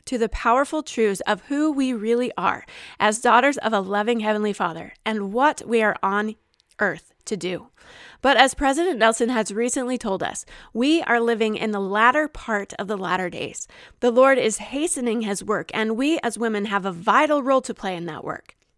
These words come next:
A couple of weeks ago, I quoted President Spencer W. Kimball's nineteen seventy-nine prophecy about women, and I will do it again.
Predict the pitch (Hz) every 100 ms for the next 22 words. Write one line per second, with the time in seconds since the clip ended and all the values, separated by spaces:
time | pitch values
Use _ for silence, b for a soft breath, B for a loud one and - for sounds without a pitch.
0 | _ - 233 294 302 339 254 247 - 196
1 | 185 170 - B B B 196 220 294 -
2 | 254 233 233 - 226 226 247 269 - -
3 | 233 226 214 202 214 226 202 185 185 190
4 | 202 208 214 202 196 202 196 190 180 165
5 | 170 202 - 202 - 190 - 185 214 277
6 | B B B - 214 - 208 233 214 208
7 | 214 214 165 151